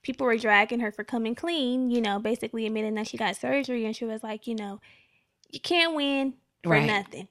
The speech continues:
Speaker 2: She was being so honest.
Speaker 1: She
Speaker 2: So
Speaker 1: was
Speaker 2: she was
Speaker 1: like,
Speaker 2: like,
Speaker 1: "You
Speaker 2: "Look,
Speaker 1: can't."
Speaker 2: I got my th-, fat taken up
Speaker 1: She was
Speaker 2: from
Speaker 1: like,
Speaker 2: up
Speaker 1: "Ori-,
Speaker 2: here."
Speaker 1: originally I wasn't gonna get all of this, but the day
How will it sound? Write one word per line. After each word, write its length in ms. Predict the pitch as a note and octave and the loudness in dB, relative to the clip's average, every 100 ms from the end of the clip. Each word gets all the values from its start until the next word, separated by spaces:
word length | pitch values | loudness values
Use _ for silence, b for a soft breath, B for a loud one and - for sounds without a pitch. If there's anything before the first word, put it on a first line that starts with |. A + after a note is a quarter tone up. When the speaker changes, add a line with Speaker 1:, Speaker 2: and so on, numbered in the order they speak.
| _ - | _ -4
Speaker 2:
She 180 | A#3+ B3 | 0 0
was 140 | G3+ | 0
being 220 | F#3 D#3 | 2 0
so 220 | D3+ E3 | 2 0
honest. 300 | C#3 D3+ D#3 | 0 -2 0
Speaker 1:
She 20 | - | 4
Speaker 2:
So 60 | |
Speaker 1:
was 60 | - | 6
Speaker 2:
she 60 | F#3+ | 6
was 80 | F3 | 6
Speaker 1:
like, 0 | |
Speaker 2:
like, 180 | E3 B3 | 4 6
Speaker 1:
"You 60 | |
Speaker 2:
"Look, 100 | D4+ | 6
Speaker 1:
can't." 100 | C#4 | 6
Speaker 2:
I 120 | A#3+ B3+ | 4 2
got 120 | B3+ | 2
my 140 | A3 | 0
th-, 200 | - F#3+ | 0 -2
fat 260 | - C4+ C#4+ | 2 2 4
taken 380 | C#4 C4 C4+ B3+ | 0 0 2 2
up 80 | |
Speaker 1:
She 60 | A3 | 4
was 120 | C4 | 8
Speaker 2:
from 100 | B3+ | 8
Speaker 1:
like, 120 | A#3 | 8
Speaker 2:
up 80 | A#3 | 8
Speaker 1:
"Ori-, 160 | B3 B3 | 8 6
Speaker 2:
here." 240 | A3+ B3+ | 6 4
Speaker 1:
originally 480 | B3+ C#4+ D4 C#4 C#4 | 4 2 0 0 2
I 140 | C4 | 4
wasn't 280 | A#3+ A#3+ B3 | 4 4 2
gonna 220 | A#3+ A3+ | 0 0
get 180 | A3+ B3 | 0 0
all 240 | B3+ B3+ B3+ | 2 2 0
of 100 | B3 | 0
this, 280 | B3+ B3+ - | 0 0 -2
but 160 | A3+ | -8
the 100 | G#3+ | -6
day 280 | A3+ A#3+ B3+ | -4 -2 0